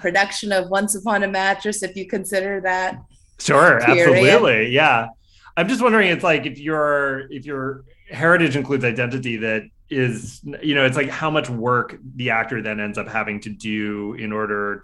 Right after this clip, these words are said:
Speaker 2: to, you know, is this, d-, did you ha-, end up having discussions with the writing team about th-, some of the stuff that you're talking about?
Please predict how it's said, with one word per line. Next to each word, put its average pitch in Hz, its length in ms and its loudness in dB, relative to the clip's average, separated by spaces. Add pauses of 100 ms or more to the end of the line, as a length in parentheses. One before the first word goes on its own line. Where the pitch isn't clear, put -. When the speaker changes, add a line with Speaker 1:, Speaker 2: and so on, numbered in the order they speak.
Speaker 2:
to, 98 680 -8
you 113 80 -8
know, 104 180 -4
is 131 220 -2
this, 156 200 -2
d-, 147 200 -6
did 120 240 -6
you 127 100 -2
ha-, 135 160 0
end 127 140 -4
up 117 80 -2
having 113 260 -6
discussions 107 460 -10
with 98 100 -16
the 101 60 -12
writing 95 340 -10
team 127 260 -10
about 131 280 -2
th-, 135 160 -16
some 131 140 -10
of 120 80 -8
the 127 40 -12
stuff 131 220 -6
that 135 80 -10
you're 120 100 -10
talking 127 400 -8
about? 143 340 -10